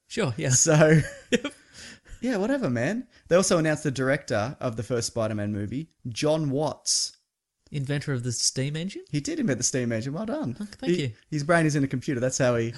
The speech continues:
Speaker 1: <laughs> So,
Speaker 2: he
Speaker 1: yeah,
Speaker 2: does it.
Speaker 1: sure.
Speaker 2: He's, he's on one of those iPads on a stick. That
Speaker 1: <laughs> Oh, yes.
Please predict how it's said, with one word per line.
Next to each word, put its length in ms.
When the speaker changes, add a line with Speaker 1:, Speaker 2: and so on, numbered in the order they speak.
Speaker 1:
<laughs> 200
So, 200
Speaker 2:
he 140
Speaker 1:
yeah, 120
Speaker 2:
does 260
it. 180
Speaker 1:
sure. 140
Speaker 2:
He's, 180
he's 160
on 180
one 120
of 60
those 180
iPads 640
on 100
a 60
stick. 560
That 180
Speaker 1:
<laughs> 40
Oh, 180
yes. 280